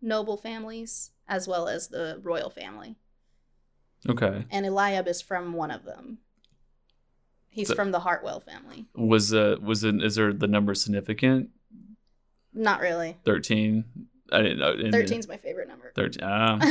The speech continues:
Speaker 1: <laughs>
Speaker 2: bad luck. I see. Man, that
Speaker 1: I was born on the thirteenth of September. It's my favorite number.
Speaker 2: Yeah, I was born on the fifth. I, I'm not a big fan of the f-, number five, though. I don't
Speaker 1: Well, I mean,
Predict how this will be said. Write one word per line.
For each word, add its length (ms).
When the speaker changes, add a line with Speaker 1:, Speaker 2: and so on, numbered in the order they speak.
Speaker 1:
<laughs> 40
Speaker 2:
bad 300
luck. 400
I 100
see. 460
Man, 380
that 160
Speaker 1:
I 40
was 160
born 220
on 100
the 80
thirteenth 520
of 160
September. 480
It's 200
my 60
favorite 320
number. 280
Speaker 2:
Yeah, 180
I 100
was 120
born 200
on 100
the 80
fifth. 320
I, 80
I'm 180
not 140
a 40
big 100
fan 120
of 60
the 80
f-, 140
number 280
five, 280
though. 240
I 60
don't 80
Speaker 1:
Well, 140
I 20
mean, 300